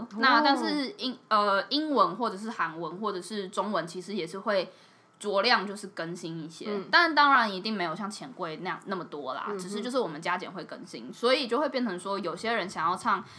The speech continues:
Speaker 2: 其实日 K 其实也不止日文歌，就是蛮多想要唱英文歌的人，就是也会来。
Speaker 1: 嗯哼。
Speaker 2: 对，因为我们这边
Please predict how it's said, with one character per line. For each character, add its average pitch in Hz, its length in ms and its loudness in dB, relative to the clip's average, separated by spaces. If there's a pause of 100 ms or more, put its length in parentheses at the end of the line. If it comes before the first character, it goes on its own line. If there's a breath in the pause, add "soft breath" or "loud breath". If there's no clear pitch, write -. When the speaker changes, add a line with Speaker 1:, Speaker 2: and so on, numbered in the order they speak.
(140 loud breath)
Speaker 2:
其 285 180 0
实 311 140 2
日 311 140 -2
K 262 160 0
其 220 120 -6
实 196 60 -4
也 185 80 0
不 180 100 -6
止 180 240 -8
日 185 60 -6
文 151 180 -6
歌， 165 120 -6
就 233 80 -8
是 330 80 0
蛮 180 260 4
多 196 160 -2
想 170 220 -4
要 175 40 -2
唱 190 220 -4
英 180 160 -6
文 156 120 -10
歌 165 220 -6
的 160 140 -8
人， 135 240 -12
就 175 100 -10
是 196 120 -6
也 - 120 -10
会 - 220 -10
来。 - 180 -12 (180)
Speaker 1:
嗯 202 220 -6
哼。 190 200 -6
Speaker 2:
对， 202 160 0
因 262 80 2
为 285 40 6
我 233 80 2
们 185 120 -4
这 196 100 -14
边 190 320 -8